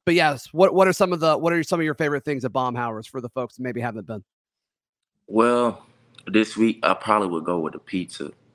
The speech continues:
Speaker 1: Mm-hmm.
Speaker 2: supreme pizza with some shrimp and a, and a nice cold Sprite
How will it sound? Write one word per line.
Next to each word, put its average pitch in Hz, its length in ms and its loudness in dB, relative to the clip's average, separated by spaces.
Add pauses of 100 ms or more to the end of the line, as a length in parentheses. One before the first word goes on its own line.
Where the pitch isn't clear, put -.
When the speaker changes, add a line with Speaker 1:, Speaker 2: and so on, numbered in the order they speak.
(180)
Speaker 1:
Mm-hmm. - 140 -10
Speaker 2:
supreme 107 480 -4 (100)
pizza 110 440 -4 (680)
with 87 140 -4
some 80 140 -12
shrimp 95 380 -2 (880)
and 85 140 -2
a, 82 80 0
and 78 160 -6
a 76 40 -4
nice 87 360 0
cold 87 400 -2
Sprite 82 440 -6